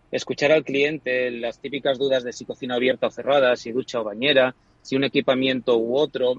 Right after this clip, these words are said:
en la fase inicial, eh, adecuar el proyecto es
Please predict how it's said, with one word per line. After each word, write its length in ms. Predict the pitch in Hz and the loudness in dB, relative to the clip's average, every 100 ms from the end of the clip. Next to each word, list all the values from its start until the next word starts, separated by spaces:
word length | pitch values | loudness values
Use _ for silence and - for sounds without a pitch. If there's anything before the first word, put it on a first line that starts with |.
| 135 | -4
en 400 | 131 127 123 123 | -6 -6 -6 -6
la 100 | 120 | -4
fase 260 | 147 - | -6 -6
inicial, 540 | 185 - 143 151 165 - | -8 -6 2 2 2 -2
eh, 240 | 135 120 | -2 0
adecuar 320 | 113 113 143 | -2 -2 -2
el 80 | 147 | -2
proyecto 320 | 139 135 151 | -2 -4 -4
es 160 | 151 | -6